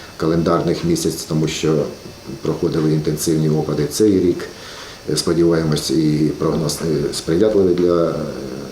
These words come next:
збирання ранніх зернових без опадів. Е, тому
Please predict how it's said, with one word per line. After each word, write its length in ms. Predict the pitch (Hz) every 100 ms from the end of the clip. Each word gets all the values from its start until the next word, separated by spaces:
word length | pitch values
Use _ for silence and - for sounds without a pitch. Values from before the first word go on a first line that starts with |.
| 65 67 - - - - -
збирання 580 | 76 80 95 87 87 87
ранніх 220 | 85 82
зернових 420 | 85 80 82 80 78 - - - - -
без 160 | 87 80
опадів. 380 | 82 78 78 78
Е, 280 | 76 78 73 73 71 -
тому 380 | 98 107 101